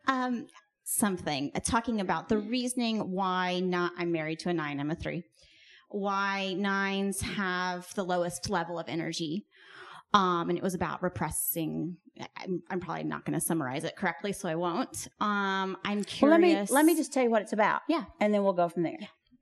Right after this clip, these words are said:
Speaker 2: Nines are the only people on the Enneagram who are boundaried internally and externally. So all day, every day, nines are trying to keep in anything that's gonna cause conflict and keep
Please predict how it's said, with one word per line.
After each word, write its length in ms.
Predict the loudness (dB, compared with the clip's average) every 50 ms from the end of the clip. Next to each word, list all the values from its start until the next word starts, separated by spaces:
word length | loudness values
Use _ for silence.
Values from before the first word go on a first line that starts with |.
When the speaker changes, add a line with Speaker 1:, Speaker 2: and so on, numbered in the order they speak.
| _ _ -20 -20 -20 -20 -20 -20 -20 -12 -2 4
Speaker 2:
Nines 560 | 6 8 10 10 10 10 10 8 8 6 6 4
are 200 | 4 6 6 6
the 280 | 6 6 6 4 4 2 0 0
only 280 | 2 4 6 6 6 6
people 460 | 6 6 4 6 6 4 4 4 4 4
on 160 | 4 4 4
the 120 | 4 4 2
Enneagram 640 | 2 2 2 2 2 2 2 2 2 2 0 -2 -4 -8 _ _ _ _ _ _ _ _ -20 -18 -18 -20 -20 -20 _ _ _ 2
who 140 | 4 6 8
are 100 | 8 8
boundaried 560 | 6 6 6 6 6 4 4 4 4 2 2 0 -2 0
internally 800 | 4 6 6 6 4 4 2 4 4 4 4 2 2 0 -2 -2 0
and 300 | 2 2 4 4 2 2 4 4
externally. 680 | 2 2 2 -2 -2 -2 0 -2 -2 -6 -8 -10 -14 -18 -20 _ _ -20 -20 -20 -20 -20 -20 _ _ _ _ _ _ -20 -20 -18 -6 2
So 180 | 6 10 12 12
all 200 | 12 12 12 10
day, 220 | 10 8 8 8
every 240 | 6 6 4 4 4
day, 380 | 4 4 4 2 0 -2 -6 -10 -14 -8 -4 -4 -2 2
nines 240 | 2 4 4 4 4
are 60 | 2 2
trying 340 | 2 2 4 4 2 2
to 80 | 0 -4
keep 340 | -4 0 2 2 2 4 2
in 500 | 2 2 4 4 4 4 4 4 2 0 0
anything 380 | 2 2 2 2 2 2 2 2
that's 160 | 2 0 0
gonna 180 | 0 0 0
cause 280 | 0 2 2 0 2 0
conflict 680 | 0 0 0 0 0 0 0 0 0 -2 -6 -14 -18 -20 -20 -20 _ _ _ _ _ _ _ _ _ -20 -18 -18 -18 -18 -18 -20 -20 -2 2
and 180 | 4 4 4 4
keep 240 | 2 2 0 0